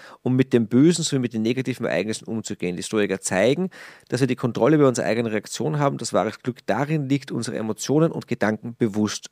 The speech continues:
zu lenken. Was heißt denn das, sei offen?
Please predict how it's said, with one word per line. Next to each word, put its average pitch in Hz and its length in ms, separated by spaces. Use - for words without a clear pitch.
zu - 160
lenken. 98 840
Was - 160
heißt 127 240
denn 95 140
das, 92 180
sei 92 180
offen? - 360